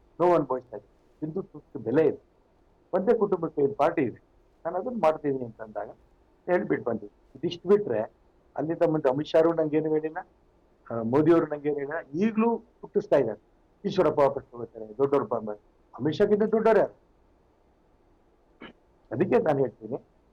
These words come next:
ಯಾವ ಕಾರಣಕ್ಕೂ ವಿಡ್ರಾ ಮಾಡಲ್ಲ. ನಮ್ಮ ಕಾರ್ಯಕರ್ತರಿಗೆ ನ್ಯಾಯ ಸಿಗ್ಬೇಕು, ಪಕ್ಷದ ವಿ-, ವಿ-, ವಿ-, ವಿಚಾರಗಳಲ್ಲಿ ಕ್ಲೀನ್ ಆಗ್ತದೆ.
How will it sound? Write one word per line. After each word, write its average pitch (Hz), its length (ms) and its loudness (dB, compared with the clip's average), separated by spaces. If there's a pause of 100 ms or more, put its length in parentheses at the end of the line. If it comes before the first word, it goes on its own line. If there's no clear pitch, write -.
(480)
ಯಾವ 165 300 2
ಕಾರಣಕ್ಕೂ 131 420 -4
ವಿಡ್ರಾ 127 300 -4
ಮಾಡಲ್ಲ. 113 300 -10 (140)
ನಮ್ಮ 151 220 -4 (300)
ಕಾರ್ಯಕರ್ತರಿಗೆ 170 720 2
ನ್ಯಾಯ 143 340 2
ಸಿಗ್ಬೇಕು, - 380 -8 (1400)
ಪಕ್ಷದ 147 460 2 (840)
ವಿ-, 143 140 -2
ವಿ-, 131 160 4
ವಿ-, 117 180 -2 (280)
ವಿಚಾರಗಳಲ್ಲಿ 139 680 0 (400)
ಕ್ಲೀನ್ 247 220 4
ಆಗ್ತದೆ. - 240 -2